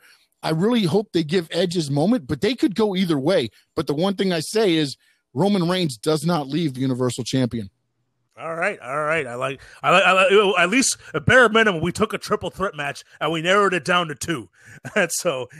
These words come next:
Speaker 2: at a bare minimum, you got a fifty-fifty shot. <laughs> And, uh, uh, th-, they all, there's another prop bet on this one: uh, pinfall minus three fifty or submission plus two twenty-five for the same match.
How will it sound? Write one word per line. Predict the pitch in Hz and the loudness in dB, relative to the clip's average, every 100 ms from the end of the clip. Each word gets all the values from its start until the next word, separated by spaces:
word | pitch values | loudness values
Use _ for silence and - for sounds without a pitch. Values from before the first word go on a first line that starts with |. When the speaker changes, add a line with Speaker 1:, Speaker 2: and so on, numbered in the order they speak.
| 156 | -4
Speaker 2:
at | 160 | -2
a | 151 | 0
bare | 208 233 | 2 2
minimum, | 220 226 190 | 2 0 -2
you | 165 | -2
got | 185 | -2
a | 165 | 0
fifty-fifty | 190 190 170 170 - | -4 -6 -6 -6 -6
shot. | - 165 131 113 - | -4 -4 -4 -8 -14
<laughs> | - - 165 - 170 - - - - - | -14 -16 -18 -20 -20 -20 -20 -20 -18 -4
And, | 185 190 190 | 0 2 4
uh, | 190 190 - - | 6 6 2 -2
uh, | 180 190 202 | 0 0 0
th-, | 180 185 | -4 -2
they | 175 | 0
all, | 190 180 | 2 2
there's | 170 | 0
another | 196 196 | -2 0
prop | 185 185 - | 2 2 2
bet | |
on | 170 | -2
this | 160 156 | -2 -6
one: | 156 156 143 - - | -6 -6 -8 -18 -8
uh, | 143 135 | -6 -2
pinfall | 190 196 - 185 175 | -2 -2 -2 -2 0
minus | 175 180 160 | -2 -4 -6
three | 170 160 | -6 -6
fifty | 165 147 156 147 - _ | -4 -4 -6 -10 -12 _
or | 151 151 | -4 -2
submission | - 160 156 151 151 131 | -4 -6 -6 -6 -8 -12
plus | - 139 | -10 -10
two | 147 | -10
twenty-five | 131 139 127 139 120 101 | -12 -14 -10 -10 -10 -14
for | 127 | -18
the | |
same | 117 139 123 | -14 -14 -12
match. | 117 - - | -16 -18 -20